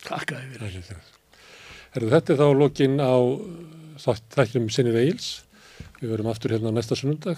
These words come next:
Speaker 2: en það er svolítið óvissa um dagskrána á Samstöðinni næstu daga út af framkvæmdum hér í húsinu, þannig ég hvet ykkur bara til að fylgjast með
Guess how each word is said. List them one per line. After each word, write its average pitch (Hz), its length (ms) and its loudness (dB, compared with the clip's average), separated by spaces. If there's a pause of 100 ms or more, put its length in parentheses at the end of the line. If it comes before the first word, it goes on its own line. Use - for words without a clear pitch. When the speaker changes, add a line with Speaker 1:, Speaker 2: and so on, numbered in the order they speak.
(120)
Speaker 2:
en 120 400 -6 (680)
það 117 220 -10
er 107 80 -6
svolítið 120 260 2
óvissa 190 440 4 (120)
um 160 140 2
dagskrána 180 560 2 (100)
á 160 60 4
Samstöðinni 170 760 2
næstu 170 280 0
daga 185 480 2
út 151 200 -4
af 151 140 0
framkvæmdum 170 500 0
hér 165 140 4
í 160 40 6
húsinu, 180 400 2 (180)
þannig 139 320 0
ég 131 60 -2
hvet 151 160 0
ykkur 151 160 -4
bara 147 100 2
til 151 100 0
að 147 80 0
fylgjast 160 320 -4
með 156 320 6